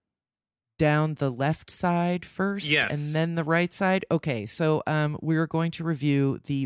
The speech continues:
Speaker 1: bracket regions for you and give you an overview of who is in them. Mark, kick us off. Who's at the top left?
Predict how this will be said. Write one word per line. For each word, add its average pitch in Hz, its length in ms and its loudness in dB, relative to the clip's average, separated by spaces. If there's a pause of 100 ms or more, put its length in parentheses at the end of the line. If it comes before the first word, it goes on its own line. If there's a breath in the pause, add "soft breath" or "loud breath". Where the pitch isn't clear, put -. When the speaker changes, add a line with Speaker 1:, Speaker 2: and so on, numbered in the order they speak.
Speaker 1:
bracket 131 380 -2
regions 131 560 -4
for 123 220 -2
you 113 380 -2
and 113 380 -8
give - 160 -10
you 107 100 -6
an 104 100 -10
overview 92 600 -10 (680 soft breath)
of 151 140 2
who 196 200 4
is 196 140 4
in 240 140 0
them. 135 260 2
Mark, 147 420 2
kick - 180 -6
us 156 160 -4
off. 156 540 -2
Who's 165 220 -4
at 160 160 0
the 127 80 -4
top - 340 -2
left? 131 400 -2